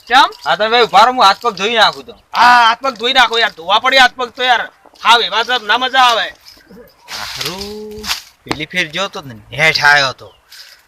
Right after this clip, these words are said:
Speaker 2: અને હારા મને ફેરથી મને લાગે સડાઈ અને ફેરથી મને તો મારે ખવા જ લઈને જાતા હોય. પણ જવા જ દે, એલી ફેર તો વારું કી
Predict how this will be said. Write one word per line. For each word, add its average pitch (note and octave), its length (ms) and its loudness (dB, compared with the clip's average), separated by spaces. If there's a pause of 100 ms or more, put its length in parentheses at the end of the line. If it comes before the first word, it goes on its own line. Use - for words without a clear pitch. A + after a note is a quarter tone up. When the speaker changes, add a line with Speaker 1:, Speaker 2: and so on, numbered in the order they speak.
(120)
Speaker 2:
અને A2+ 120 -16
હારા A#2 220 -10
મને D#3 160 -10
ફેરથી B2+ 360 -12
મને C#3+ 160 -8
લાગે C3+ 160 -6
સડાઈ C#3 600 -4
અને B2 180 -14
ફેરથી B2+ 300 -10
મને B2+ 180 -10
તો B2+ 60 -6
મારે A2+ 260 -6
ખવા A2+ 260 -6
જ G2+ 100 -12
લઈને G#2+ 200 -14
જાતા G2+ 300 -8
હોય. F2 120 -14 (520)
પણ B2+ 160 -16
જવા A#2+ 280 0
જ A#2 100 -6
દે, C#3 80 0
એલી A#2+ 260 2
ફેર B2 180 -10
તો B2 160 -10
વારું A#2+ 320 -6
કી B2+ 140 -20